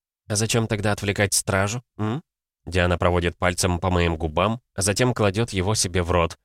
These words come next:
«Клубника, ах ты шалунишка». «Люблю клубничное варенье». В голову не приходит более правдоподобная ложь. «А вас, госпожа, разве не потеряют?» «Кажется, тебя зовут Рэй».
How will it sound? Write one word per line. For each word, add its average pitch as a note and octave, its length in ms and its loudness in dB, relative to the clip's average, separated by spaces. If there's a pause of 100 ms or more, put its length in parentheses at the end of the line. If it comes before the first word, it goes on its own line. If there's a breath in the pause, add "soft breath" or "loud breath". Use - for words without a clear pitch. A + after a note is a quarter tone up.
(460)
«Клубника, G2+ 760 -2 (220)
ах - 160 -12
ты F#2 100 -8
шалунишка». F2 720 0 (720)
«Люблю A#2 340 2
клубничное C3 600 4
варенье». F#2 460 2 (280)
В E2 120 -6
голову F#2+ 260 4
не F#2 100 2
приходит G2 400 -2
более E2+ 280 0
правдоподобная E2 800 0
ложь. E2 260 0 (380)
«А F#2 120 0
вас, G2 220 4
госпожа, F#2+ 440 0
разве F#2 240 2
не G2 100 0
потеряют?» A2 520 -2 (800)
«Кажется, A2+ 440 0
тебя A#2 280 0
зовут A2+ 280 0
Рэй». G#2+ 320 0